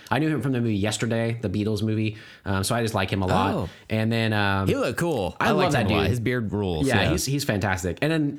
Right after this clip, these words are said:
Speaker 1: and Yesterday,
Speaker 2: Mm-hmm.
Speaker 1: it's really funny 'cause he is, he's just, like, a British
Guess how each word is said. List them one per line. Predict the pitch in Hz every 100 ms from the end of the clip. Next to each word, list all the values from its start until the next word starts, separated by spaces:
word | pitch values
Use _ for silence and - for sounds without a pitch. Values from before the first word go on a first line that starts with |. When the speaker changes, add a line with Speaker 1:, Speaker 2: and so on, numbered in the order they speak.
| -
Speaker 1:
and | 147 151
Yesterday, | 180 151 139
Speaker 2:
Mm-hmm. | 120
Speaker 1:
it's | 131
really | 117
funny | 127 113
'cause | 101 101
he | 113 101
is, | 95 - - - -
he's | 170
just, | 160 151
like, |
a | 135
British | 123 113 110 -